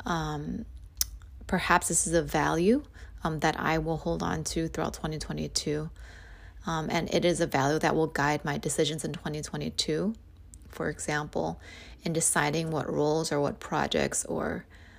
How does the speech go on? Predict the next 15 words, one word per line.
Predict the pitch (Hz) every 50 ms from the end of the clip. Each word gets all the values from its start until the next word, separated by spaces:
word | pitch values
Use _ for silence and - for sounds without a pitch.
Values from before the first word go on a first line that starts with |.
| - - - -
um, | - 165 156 147 143 135 139 147 - - 156 160 175 185 - - - - - - - - 196
just | - - 185 - -
decisions | - 170 - - 165 - 175 170 165 -
I | - 156 151
need | 151 147 147 139
to | - -
make, | 143 139 139 139 147 175 - - - - - - - - - - - -
um, | - 156 151 156 156 156 151 151 - -
I | - 156 165
will | 160 165 180 180
realign | 160 170 160 - 156 151 147 143 143 147
to | 147 -
the | - 151
question | 143 - - 143 143 - - 139
of, | - - - 156